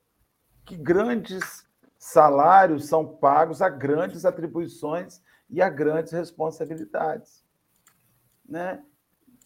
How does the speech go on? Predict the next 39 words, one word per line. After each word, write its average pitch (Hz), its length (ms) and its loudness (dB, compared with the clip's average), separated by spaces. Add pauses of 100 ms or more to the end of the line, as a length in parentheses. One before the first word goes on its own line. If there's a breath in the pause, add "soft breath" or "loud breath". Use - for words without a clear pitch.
(120)
E 117 160 -2
a 233 60 8
gente 226 240 -2
quer, 175 520 2 (340)
no 190 100 -2
final 190 320 2
das 180 220 -2
contas, 180 420 -4
a 170 60 -2
mensagem 156 520 0
meio 160 160 -4
que 160 100 -16
me 156 80 -10
fala 156 260 0
assim, 151 200 -10
"Mas 131 140 -10
você - 220 -10
quer 202 200 -6
ganhar 175 280 0
muito 165 600 -10
fazendo 175 520 -4
o - 140 -20
quê?" 131 300 -8 (2000 loud breath)
A - 40 -20
gente 117 180 -14
vê 143 100 -2
muito 135 260 -6
pessoas 139 360 -6
que 117 100 -14
vão 113 320 -4
pra, 104 460 -4 (600)
pra, 98 260 -8 (200)
pra 104 140 -6
outros 120 200 -6
países, 175 640 -8
né, 143 120 -4
naquele 127 280 -6
sonho 226 800 -8
de 135 320 -10